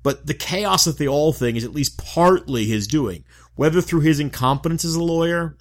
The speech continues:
or through his deliberate machinations, he is at least partially responsible. And unlike anyone else in this saga, except maybe for one person who I suspect you're going to name next,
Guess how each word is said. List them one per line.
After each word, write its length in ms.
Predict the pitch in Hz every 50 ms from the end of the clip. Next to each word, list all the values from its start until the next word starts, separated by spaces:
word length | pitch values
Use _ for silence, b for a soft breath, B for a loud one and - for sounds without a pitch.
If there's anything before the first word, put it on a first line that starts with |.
| _ -
or 180 | 127 135 143
through 140 | 143 143 139
his 120 | 139 135 123
deliberate 360 | 127 127 127 131 123 127 123
machinations, 800 | 135 131 123 - 135 151 190 208 - - 98 92 95 98 - - b b b b b b b b b b b
he 160 | _ - 147
is 60 | 156
at 80 | 151 139
least 200 | 151 143 - -
partially 440 | - - 135 143 139 - - 120 110
responsible. 600 | 107 104 - - 123 120 120 110 95 90 82 - - _ b b b b b b b b b b b b b b _
And 340 | - 190 202 202 180 165 156 - -
unlike 400 | - 185 196 208 214 202 196 - -
anyone 260 | - 170 202 208 190
else 180 | 180 165 - -
in 40 | 156
this 140 | 156 - -
saga, 480 | - 90 90 180 143 104 101 98 - - _ _ _ -
except 340 | - - 147 123 - - _ -
maybe 400 | - 104 104 104 107 113 123 123
for 340 | 117 - 127 123 123 120 117
one 260 | 113 110 123 139 139
person 300 | 131 - 131 117 - 123
who 40 | 113
I 40 | 110
suspect 320 | - - 113 127 120 -
you're 80 | 147 143
going 140 | 139 127 110
to 60 | 107
name 220 | 113 113 110 113
next, 420 | 131 151 160 - - - - -